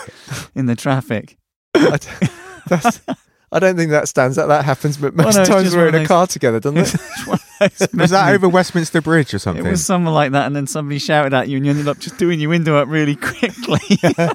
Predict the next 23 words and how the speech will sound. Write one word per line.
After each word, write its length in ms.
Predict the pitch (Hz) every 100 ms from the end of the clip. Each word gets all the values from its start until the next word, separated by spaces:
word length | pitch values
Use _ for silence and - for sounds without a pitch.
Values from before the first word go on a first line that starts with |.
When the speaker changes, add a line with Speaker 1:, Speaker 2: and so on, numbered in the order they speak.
| -
Speaker 3:
They 100 | 190
got 60 |
out 100 | 190
of 60 | 165
the 80 | 160
car 340 | 196 180 123
when 140 | 120
they 100 | 147
were 80 | 143
rushing 300 | 131 139 135
towards 260 | 143 147 131
me, 180 | 110 107
and 80 | -
we're 80 | 120
like, 120 | 104
Speaker 1:
Yeah. 100 | 175
Speaker 3:
"Just 160 | 180 - _
do 200 | - 247 247
one." 240 | 214 156
<laughs> 1700 | 113 - - 196 202 - - 202 - 247 - 240 - - - - _
Speaker 2:
Was 180 | 202 208
that 240 | 269 233 -
that? 340 | 247 143 95